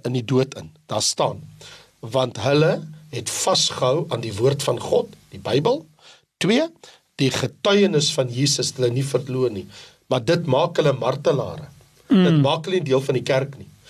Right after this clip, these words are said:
Speaker 1: So kom ons, laat ons dit net baie duidelik sê vir almal wat na ons luister. As jy die wegraping mis, sal jy nooit ooit in der ewigheid die geleentheid hê om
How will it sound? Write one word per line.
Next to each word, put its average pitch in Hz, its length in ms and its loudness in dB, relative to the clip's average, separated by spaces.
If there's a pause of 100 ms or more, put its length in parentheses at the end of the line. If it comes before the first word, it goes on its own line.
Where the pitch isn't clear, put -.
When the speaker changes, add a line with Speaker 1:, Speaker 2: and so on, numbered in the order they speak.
(140)
Speaker 1:
So - 160 -2
kom 185 180 2
ons, 190 200 2 (100)
laat - 160 -6
ons 123 100 0
dit 139 100 -2
net 202 200 2
baie 147 240 2
duidelik 131 340 2
sê 135 220 0
vir - 320 -6
almal 156 180 4
wat 131 140 0
na 127 80 4
ons 117 160 0
luister. 117 440 0 (560)
As 151 220 2
jy 147 340 0
die 247 200 -4
wegraping 156 680 0
mis, - 460 0 (480)
sal 135 160 0
jy 139 160 4
nooit 233 640 2
ooit 208 320 2
in 190 100 2
der 180 140 2
ewigheid 143 640 -2 (400)
die 135 120 -2
geleentheid 156 640 2
hê 143 120 4
om 123 140 -4